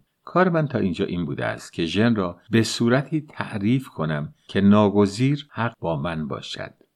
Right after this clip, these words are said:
انتخاب طبیعی در کلی‌ترین شکل خود به معنی تفاوت میزان بقا در موجودات است. بعضی موجودات میمانند و بعضی میمیرند.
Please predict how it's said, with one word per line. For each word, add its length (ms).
انتخاب 400
طبیعی 320
در 140
کلی‌ترین 640
شکل 380
خود 260
به 100
معنی 320
تفاوت 600
میزان 520
بقا 300
در 200
موجودات 680
است. 380
بعضی 300
موجودات 600
میمانند 600
و 60
بعضی 420
میمیرند. 840